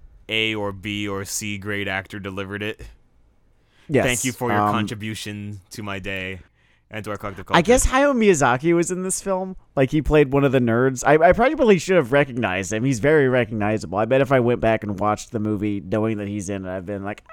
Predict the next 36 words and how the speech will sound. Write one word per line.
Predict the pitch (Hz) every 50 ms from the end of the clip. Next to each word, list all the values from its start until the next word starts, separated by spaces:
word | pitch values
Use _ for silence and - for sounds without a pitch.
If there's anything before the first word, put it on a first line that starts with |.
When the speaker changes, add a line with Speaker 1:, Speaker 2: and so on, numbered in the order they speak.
| - - -
Speaker 2:
"Oh, |
shit, | - - - - 370 - - - _ _
there. | - 392 359 - - -
It's | - 254 -
fucking | - - 254 233 - 208
Hayao | 196 202 202 208 208
Miyazaki. | 208 208 196 175 196 180 175 156 - 107 95
How's | 117 143 143 147
your | 151 -
cat?" | - 156 135 101 - - - - 135
Speaker 1:
Well, | 139 139 135
the | 143
nice | 156 170 170 160 - -
thing | 170 151
about | 139 135 123 117
being | 123 120 117
a | 110
famous | - - 117 110 107 104 98
director | 92 107 104 101 101 95 92 - 98
instead | 95 92 98 95
of | 87 -
famous | 98 95 90 95
actor | 92 90 90 - 92
is | 92 87
that | 92 90 90
you | 92
also | 87 87 92 90
still | - - - 110 104 101
get | 92 101 90
to | - -
sort | - 104 101
of | 98 98
walk | 98 98 101 - -
down | 104 101 101 101 101 104
some | - - 101 98 104
streets | - - - 113 107 110 107 - - - - -